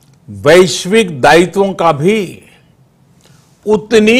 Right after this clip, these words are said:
ही गंभीरता से पालन कर रहा है। साथियों, भगवान बुद्ध का एक एक वचन, एक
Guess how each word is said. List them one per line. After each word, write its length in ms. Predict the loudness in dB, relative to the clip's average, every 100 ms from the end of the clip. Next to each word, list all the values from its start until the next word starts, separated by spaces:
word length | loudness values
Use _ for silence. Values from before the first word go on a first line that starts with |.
| 4
ही 280 | 4 2 2
गंभीरता 760 | 2 0 4 2 2 0 -4
से 220 | -4 -2 -2 -4 -10 _ _ _ _ _ _ _ _ _ _ _
पालन 400 | -2 0 0 -4
कर 200 | -8 -10
रहा 360 | -10 -14 -16 -18
है। 240 | -20 -20 -20 _ _ _ _ _ _ _ _ _ _ _ _ _
साथियों, 520 | -6 -6 -6 -8 -10 -10 -20 _ _ _ _ _ _ _ _ _ _ _ _ _ _ _ _
भगवान 540 | -6 0 2 4 4 2
बुद्ध 380 | 0 0 0 2
का 200 | 2 2 -2 -14 -20 _ _ _ _ _ _ _ _ _ _ _ _ -2
एक 640 | 4 6 6 4 -2 -10 0
एक 400 | 4 4 4 -2
वचन, 500 | -8 -6 -6 -6 -12 _ _ _ _ _ _ _ _ _ _ _ _ _ _ _ _ _ -4
एक 640 | 2 4 6 4 0 -14